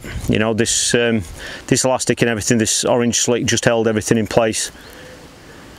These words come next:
which was great. Um, but like I say,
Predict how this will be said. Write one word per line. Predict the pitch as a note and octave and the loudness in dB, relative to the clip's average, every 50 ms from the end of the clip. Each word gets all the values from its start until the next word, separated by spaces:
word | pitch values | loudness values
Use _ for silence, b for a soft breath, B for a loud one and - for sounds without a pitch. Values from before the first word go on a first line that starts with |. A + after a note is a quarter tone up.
| B - - - - B B B B B B B B B B B - | B -20 -20 -20 -20 B B B B B B B B B B B -2
which | - A2+ - | 0 2 2
was | B2+ G#2+ - | 2 2 2
great. | C#3 C3+ C3+ C3 A2+ - - - - - - - - - | 2 2 2 2 -2 -4 -8 -12 -16 -16 -18 -18 -6 -4
Um, | - A2 A2 A2+ A2+ A2 A2 A2 G#2 B B B B B B B B - - - - - - - - - - - - - - - - - - - - - - - - - A#3 A#3+ A#3+ - - - - - - - - - - - - - - - - - - - - - | -2 0 2 2 2 2 0 0 -2 B B B B B B B B -20 -20 -20 -20 -20 -20 -20 -20 -20 -20 -20 -20 -20 -20 -20 -20 -20 -20 -20 -20 -20 -20 -20 -20 -20 -20 -20 -20 -20 -20 -20 -20 -20 -20 -20 -20 -20 -20 -20 -20 -20 -20 -20 -20 -20 -20 -20 -2 0
but | - A#2+ | 2 2
like | B2 B2 - | 2 0 0
I | - | 0
say, | - C3 A2+ - | 0 0 0 -2